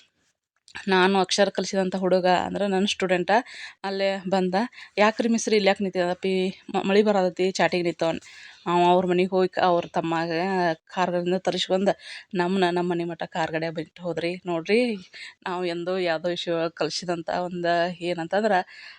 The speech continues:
ಅವ್ರಿಗೆ ನಾವು ಅಕ್ಷರ ಕಲಿಸಿದ ಅನ್ನೋದು ನೆನಪು ಅವ್ರು ಇರ್ತೈತ್ರಿ. ಅದೇ ರೀತಿ ನಾವು ಇನ್ನು ಅದನ್ನ ಪುಣ್ಯ ರಿಟರ್ನ್ಸ್, ಕರ್ಮನೂ ರಿಟರ್ನ್ಸ್ ಆಕತಿ, ಪುಣ್ಯನೂ ರಿಟರ್ನ್ಸ್ ಆಕತ್ರಿ. ಅದಕ್ಕಾಗೆ ನನಗೆ ಅದ ನೆನಪಾತು.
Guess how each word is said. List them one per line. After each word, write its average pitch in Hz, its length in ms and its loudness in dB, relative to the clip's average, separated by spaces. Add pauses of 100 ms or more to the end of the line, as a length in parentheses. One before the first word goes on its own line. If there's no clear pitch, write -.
(100)
ಅವ್ರಿಗೆ 202 260 4
ನಾವು 196 220 6
ಅಕ್ಷರ 202 240 2
ಕಲಿಸಿದ 208 320 -2
ಅನ್ನೋದು 202 220 0
ನೆನಪು 190 260 4
ಅವ್ರು 208 180 6
ಇರ್ತೈತ್ರಿ. 190 480 -2 (400)
ಅದೇ 208 160 -2
ರೀತಿ 226 440 0
ನಾವು 202 320 2
ಇನ್ನು 190 180 4
ಅದನ್ನ 175 220 2 (380)
ಪುಣ್ಯ 208 320 -2
ರಿಟರ್ನ್ಸ್, 185 420 -2 (540)
ಕರ್ಮನೂ 202 340 -2
ರಿಟರ್ನ್ಸ್ 202 360 -2
ಆಕತಿ, 196 440 0
ಪುಣ್ಯನೂ 175 440 -2
ರಿಟರ್ನ್ಸ್ 170 380 -4
ಆಕತ್ರಿ. 208 420 -6 (320)
ಅದಕ್ಕಾಗೆ 196 520 0 (200)
ನನಗೆ 175 240 0
ಅದ 170 180 -4
ನೆನಪಾತು. 170 560 0